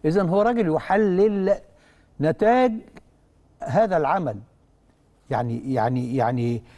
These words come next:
ما ادعاش بقى إن هو بيحب فايلر وبي-، بتاع، لا، قال لك مؤكد إنك أنت، آه، المدير الفني جزء من نجاح الفريق، بس مش كفاية. شوف الكلمة، القيم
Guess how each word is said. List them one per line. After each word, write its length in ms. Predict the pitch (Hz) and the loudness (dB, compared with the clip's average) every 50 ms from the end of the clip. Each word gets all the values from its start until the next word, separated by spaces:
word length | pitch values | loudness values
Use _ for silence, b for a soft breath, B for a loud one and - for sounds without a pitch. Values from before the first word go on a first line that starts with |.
| b b - | b b -4
ما 80 | - | -4
ادعاش 400 | 156 135 131 170 165 - - 185 | -2 -2 -2 0 0 0 -2 -2
بقى 260 | 156 180 233 254 240 208 | -2 -2 0 0 2 0
إن 140 | 190 180 | 0 0
هو 180 | 165 196 233 220 | 0 2 2 0
بيحب 560 | 175 180 - - 247 220 185 180 190 185 170 151 | 0 -4 -4 -4 -4 0 2 2 2 4 2 2
فايلر 380 | 214 247 240 220 208 208 196 | 0 0 0 2 2 2 2
وبي-، 680 | 185 180 165 170 170 170 165 156 170 160 151 151 156 151 | 0 -2 -2 -2 -2 -2 -2 -2 -4 -4 -4 -4 -2 -2
بتاع، 380 | 147 143 147 135 - 185 - - 156 | -2 -4 -4 -2 -2 -4 -4 -4 -2
لا، 160 | 185 214 254 | -2 0 0
قال 160 | 294 277 262 | 2 2 2
لك 140 | 220 156 - B B B B B B B _ | 2 0 -2 B B B B B B B _
مؤكد 560 | 127 147 202 262 277 - - - 165 156 123 107 - _ _ _ _ _ _ _ _ _ _ - - | -2 0 0 0 0 -2 -2 -2 -2 -2 -2 -6 -14 _ _ _ _ _ _ _ _ _ _ -12 -6
إنك 260 | - 143 156 147 - 233 | -4 -4 -2 -2 -2 -2
أنت، 400 | 233 175 - 175 160 151 - - | -2 0 0 0 0 0 -2 -2
آه، 240 | 151 160 190 220 214 | -2 0 2 2 0
المدير 380 | 185 147 135 139 143 156 208 175 | 0 -2 -4 -6 -4 -4 -4 -4
الفني 340 | 156 - - 202 208 180 147 | -4 -2 -2 -2 0 0 0
جزء 280 | 120 196 214 180 170 | 0 0 0 0 -2
من 120 | 156 139 131 | -4 -4 -4
نجاح 220 | 139 156 208 175 | -2 -2 -4 -4
الفريق، 300 | 147 120 - 196 214 196 | -6 -4 -4 -2 -2 0
بس 240 | 156 190 208 - - | 0 -2 -2 0 0
مش 180 | 196 185 - | -2 -2 0
كفاية. 540 | - 196 151 - 208 226 269 269 185 120 95 b b b b b b b b b b _ | -2 -4 -2 0 0 0 2 0 -2 -4 -4 b b b b b b b b b b _
شوف 240 | - - 208 151 | -6 -4 -4 -2
الكلمة، 380 | 156 147 - 214 226 277 214 - - _ _ - | -2 0 0 0 0 0 -4 -8 -12 _ _ -2
القيم 920 | 139 147 151 143 - - - - - 269 233 208 196 202 202 190 170 - | 0 0 0 0 -2 -8 -6 -2 0 2 4 4 2 2 0 -2 -2 -6